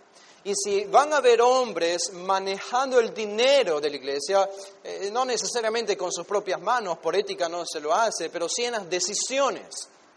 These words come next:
que se toman, no quieres tener un hombre allí que sea como Judas, el codicioso del grupo de los doce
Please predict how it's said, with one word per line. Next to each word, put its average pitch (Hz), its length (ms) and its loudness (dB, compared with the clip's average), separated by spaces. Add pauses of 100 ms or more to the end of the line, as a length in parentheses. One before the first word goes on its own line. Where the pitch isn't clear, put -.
(120)
que 180 100 -4
se 175 140 -6
toman, 165 640 2 (480)
no 214 160 -4
quieres 262 340 6
tener 202 360 0
un 196 100 0
hombre 190 380 2
allí 170 520 0
que 165 180 -8
sea 175 200 0
como 175 200 -2
Judas, 208 440 0 (540)
el 156 100 -8
codicioso 196 800 0
del 160 120 -2
grupo 175 340 0
de 160 80 0
los 160 120 0
doce 269 480 6